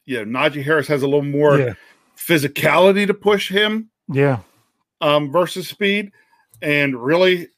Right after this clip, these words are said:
Speaker 1: i-, if you're talking backs that, you know, again, you're talking basically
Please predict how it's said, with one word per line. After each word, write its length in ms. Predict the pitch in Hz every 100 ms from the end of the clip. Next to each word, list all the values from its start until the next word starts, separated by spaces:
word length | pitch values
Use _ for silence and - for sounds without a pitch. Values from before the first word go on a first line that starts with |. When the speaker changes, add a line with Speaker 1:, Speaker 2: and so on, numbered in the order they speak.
| _ _
Speaker 1:
i-, 120 | 156 -
if 180 | 135 -
you're 100 | 147
talking 420 | 160 160 160 147
backs 440 | 139 151 156 - -
that, 200 | 139 139 _ _
you 120 | 135
know, 200 | 113 95 98
again, 340 | - 131 151 120
you're 120 | 143
talking 360 | 156 156 147
basically 760 | 147 151 143 143 139 139 131